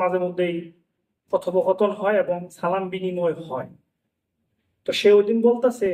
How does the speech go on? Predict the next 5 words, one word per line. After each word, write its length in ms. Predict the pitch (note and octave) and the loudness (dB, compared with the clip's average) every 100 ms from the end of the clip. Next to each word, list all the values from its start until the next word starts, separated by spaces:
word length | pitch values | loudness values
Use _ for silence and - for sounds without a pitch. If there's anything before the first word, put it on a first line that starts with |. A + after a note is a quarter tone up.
| E3 E3+ | -4 -2
যে, 120 | E3 E3 D#3+ D#3 _ _ _ _ _ _ _ _ _ _ | 0 -2 -8 -18 _ _ _ _ _ _ _ _ _ _
"আমার 220 | D#3 F#3 F3+ F3+ | -6 -4 -4 -4
তো 80 | F3+ F3 E3+ F#3 | 0 2 0 -4
মসজিদে 400 | - F#3 F3+ F#3 F3+ | -6 -4 2 4 4
যে 100 | F#3 | 0